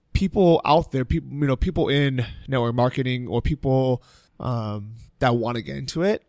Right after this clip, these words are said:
they just wanna be entrepreneurs. It's, it's not that they wanna be network marketers. It's not that they wanna be relationship marketers.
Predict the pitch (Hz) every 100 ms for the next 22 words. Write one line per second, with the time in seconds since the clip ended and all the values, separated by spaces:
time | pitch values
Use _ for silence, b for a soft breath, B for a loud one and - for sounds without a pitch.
0 | _ 151 139 165 233 170 143 113 135 -
1 | 135 160 - - - - 147 - - 175
2 | 147 147 143 131 135 123 - 123 147 120
3 | 110 113 127 160 160 147 139 131 117 120
4 | 110 _ - 131 - 117 120 165 139 113
5 | 107 -